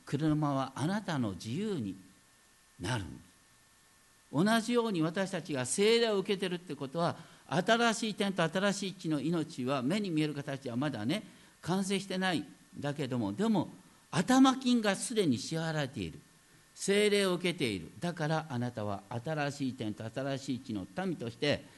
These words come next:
神の国の民として、今からその自由を存分に味わうことができるんだよっていうのが、聖霊が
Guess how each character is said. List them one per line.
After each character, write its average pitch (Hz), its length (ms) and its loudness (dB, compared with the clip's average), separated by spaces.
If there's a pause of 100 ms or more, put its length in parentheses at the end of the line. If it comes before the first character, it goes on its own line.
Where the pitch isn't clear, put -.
(400)
神 214 280 2
の 151 120 4
国 139 260 2
の 120 100 0
民 185 260 0
と 113 120 -6
し - 60 -10
て、 131 100 -4
今 131 220 4
か 131 120 -2
ら 151 220 2 (380)
そ 156 180 4
の 151 200 8 (520)
自 147 160 6
由 233 200 10
を 117 220 0 (300)
存 196 280 4
分 214 180 2
に 175 120 2
味 143 260 2
わ 180 100 6
う 156 40 2
こ 143 100 -4
と 139 80 -6
が 120 100 -2
で 120 80 -4
き 131 160 -6
る 120 80 -2
ん 101 60 -4
だ 95 140 -8
よ 120 140 -2
っ 131 40 -8
て - 240 -16
い 101 40 -8
う 104 40 -8
の 110 160 -8
が、 139 280 -6 (380)
聖 110 420 -6
霊 95 240 -8 (100)
が - 180 -8